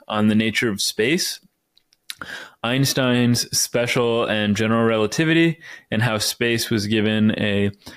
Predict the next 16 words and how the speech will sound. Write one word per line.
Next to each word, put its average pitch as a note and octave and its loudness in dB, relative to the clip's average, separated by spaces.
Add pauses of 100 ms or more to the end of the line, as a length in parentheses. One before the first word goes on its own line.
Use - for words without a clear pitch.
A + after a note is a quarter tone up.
(120)
sophisticated A2 0
geometrical G#2+ -2
background D3+ -2 (120)
that G#2+ -2
changed A#2 0
what A2 2
it G#2 -4
could G2 -2
mean A2 0
for A#2 -4
space A#2+ -2
to A#2+ -4
be A2+ 0
empty. B2 0 (460)
And C3 2
then D3+ 0